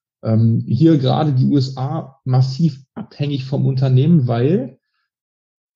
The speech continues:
die ganzen Serviceverträge laufen über Techniker, die die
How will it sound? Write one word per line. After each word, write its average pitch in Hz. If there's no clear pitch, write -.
die 123
ganzen 127
Serviceverträge 151
laufen 175
über 131
Techniker, 202
die 127
die 127